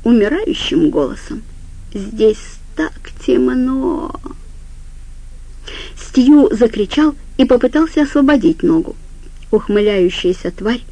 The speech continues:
не отпускала. Кровь или желчь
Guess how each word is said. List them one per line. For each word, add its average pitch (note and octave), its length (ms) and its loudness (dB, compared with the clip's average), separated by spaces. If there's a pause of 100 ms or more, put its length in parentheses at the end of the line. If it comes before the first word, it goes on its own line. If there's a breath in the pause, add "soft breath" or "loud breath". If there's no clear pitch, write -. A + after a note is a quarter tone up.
(180)
не G3 180 6
отпускала. - 600 -8 (1040 loud breath)
Кровь C4+ 420 4
или A3 220 6
желчь C4 440 2